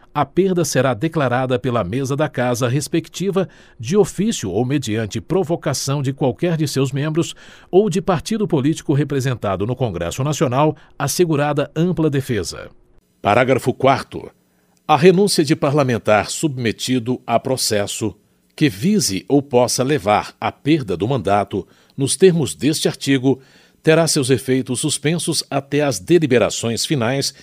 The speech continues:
de que tratam os parágrafos segundo e terceiro. Capítulo dois. Do Poder Executivo. Seção um. Do presidente e do vice-presidente da República.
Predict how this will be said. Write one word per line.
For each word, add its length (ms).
de 160
que 120
tratam 520
os 220
parágrafos 720
segundo 640
e 120
terceiro. 640
Capítulo 520
dois. 540
Do 220
Poder 340
Executivo. 720
Seção 640
um. 180
Do 160
presidente 640
e 20
do 140
vice-presidente 840
da 120
República. 640